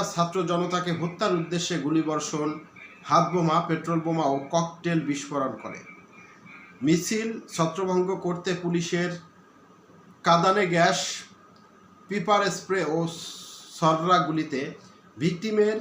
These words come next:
ডান চোখ ক্ষতিগ্রস্ত হয়। এ সময় তিনি রাস্তায় লুটিয়ে পড়িলে অজ্ঞাতনামা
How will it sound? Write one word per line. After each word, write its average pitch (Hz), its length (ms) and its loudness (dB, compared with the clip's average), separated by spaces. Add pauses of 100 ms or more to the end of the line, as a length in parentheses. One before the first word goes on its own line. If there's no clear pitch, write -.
(540)
ডান 185 220 6 (180)
চোখ 190 140 -4 (100)
ক্ষতিগ্রস্ত 143 520 -6 (120)
হয়। - 180 -14 (640)
এ - 20 4 (100)
সময় 190 340 2 (800)
তিনি 196 200 0 (140)
রাস্তায় 170 400 2
লুটিয়ে 160 360 0
পড়িলে 139 320 -2 (380)
অজ্ঞাতনামা 196 560 -2